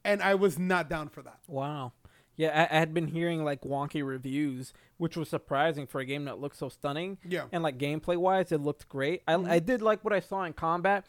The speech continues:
Speaker 1: Mm-hmm.
Speaker 2: but I did hear a couple complaints about, like, the, the parrying system.
Speaker 1: Yeah.
Speaker 2: Um, how that felt a little, little wonky. I think it was, like, the parry or counter system, whatever they wanna call it.
Speaker 1: Yeah.
Speaker 2: Um,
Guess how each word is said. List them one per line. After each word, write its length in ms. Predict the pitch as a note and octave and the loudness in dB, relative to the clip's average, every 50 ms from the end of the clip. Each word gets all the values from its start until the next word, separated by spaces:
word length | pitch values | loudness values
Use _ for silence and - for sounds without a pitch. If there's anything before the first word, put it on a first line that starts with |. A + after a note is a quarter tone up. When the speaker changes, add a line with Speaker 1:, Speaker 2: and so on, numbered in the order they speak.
| - - | -12 -14
Speaker 1:
Mm-hmm. 180 | - E3 E3+ | -10 -8 -2
Speaker 2:
but 80 | F#3 D#3+ | 0 2
I 40 | D#3+ | 2
did 200 | D3 B2+ F3 F3 | 2 2 0 0
hear 220 | D#3 - F3+ F3+ F3 | 2 0 2 2 2
a 40 | D#3+ | 2
couple 240 | - E3+ - E3+ | 2 0 0 0
complaints 480 | D#3+ - E3+ D3 - - D#3+ D#3+ D3+ - | -2 -2 -4 -4 -2 -2 -4 -2 -4 -4
about, 240 | D3 C3 C#3+ C#3+ C3 | -2 0 0 2 2
like, 200 | D3 C#3+ C3 - | 0 -2 -2 0
the, 260 | D3+ D3 C#3+ C#3+ C#3 B2+ | 2 2 2 2 0 -2
the 100 | C3 B2 | -6 -10
parrying 500 | - - - D3 C#3+ D3 D#3+ E3+ F3 E3+ | -8 -4 -2 -2 0 0 -2 -2 -4 -4
system. 400 | - G#3 G3 - - A3 G#3+ A3 | -4 -4 -4 -2 -2 -2 -2 -2
Speaker 1:
Yeah. 220 | F3+ F3+ D3+ C3 B2 - - - _ - | -2 -4 -4 -6 -10 -14 -20 -20 _ -4
Speaker 2:
Um, 360 | - D3+ D3+ D3+ D3 D3 C#3+ | 0 2 2 2 2 0 0
how 200 | D3 D3+ D3 C#3+ | 0 0 0 0
that 300 | C3+ C3+ C#3+ D3 D3+ - | 0 2 0 0 0 2
felt 200 | - F3+ E3+ E3 | 2 2 2 4
a 40 | E3+ | 2
little, 400 | F3+ E3+ F#3 F#3 F#3 F3 E3+ F3 - _ | 0 2 2 2 0 0 -4 -10 -12 _
little 280 | E3+ E3 F3+ F3+ F3 D#3+ | -4 -2 0 0 0 2
wonky. 300 | E3+ F3+ F#3+ G3 F#3+ - F#3 | 2 2 2 2 0 -2 -2
I 60 | D#3+ | -2
think 60 | - | -2
it 40 | F3 | -4
was, 100 | D#3+ D3 | -6 -6
like, 120 | D3+ - | -8 -8
the 60 | - | -12
parry 300 | - - D3+ D3 D3+ D#3 | -10 -6 -4 -2 -2 -2
or 80 | D3+ C#3 | -2 -4
counter 260 | - - D3 D3 D3 C#3 | -6 -6 -6 -4 -4 -6
system, 240 | - D#3 C#3 C3+ | -8 -12 -12 -6
whatever 200 | C3 C3 C#3 C#3 | -4 -4 -4 -4
they 80 | D3 C#3 | -4 -6
wanna 180 | C3+ C#3 C3+ B2+ | -6 -8 -8 -8
call 260 | - C#3+ C3+ C3+ B2+ | -4 -2 -2 -2 -2
it. 80 | C#3 E3 | -4 -6
Speaker 1:
Yeah. 140 | D#3+ D3 C3+ B2 B2 - - _ _ _ - | -8 -8 -10 -14 -18 -20 -20 _ _ _ -6
Speaker 2:
Um, 540 | C3+ C3+ C3 B2 B2+ B2 B2 B2 B2 D3 | -4 -2 -2 -2 -2 -6 -10 -12 -14 -18